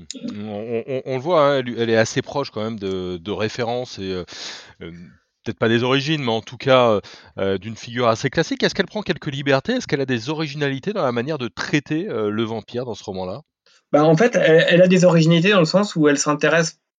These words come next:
Speaker 2: très peu à la figure littéraire et beaucoup à la figure folklorique, en fait. Qui...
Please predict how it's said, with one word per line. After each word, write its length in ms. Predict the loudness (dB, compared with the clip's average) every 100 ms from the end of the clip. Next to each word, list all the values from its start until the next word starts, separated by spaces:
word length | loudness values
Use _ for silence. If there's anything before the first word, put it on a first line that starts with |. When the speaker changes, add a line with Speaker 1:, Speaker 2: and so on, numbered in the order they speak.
| _
Speaker 2:
très 220 | 0 2 4
peu 380 | 6 6 6 2
à 100 | 4
la 160 | 6 6
figure 540 | 2 -6 0 2 0 -4
littéraire 560 | -8 2 4 6 6 2
et 80 |
beaucoup 300 | 0 -2 4
à 40 | 6
la 120 | 6
figure 340 | 2 -2 -2
folklorique, 500 | 2 2 4 4 2
en 80 | -2
fait. 160 | -6 -6
Qui... 440 | -10 -10 -8 -10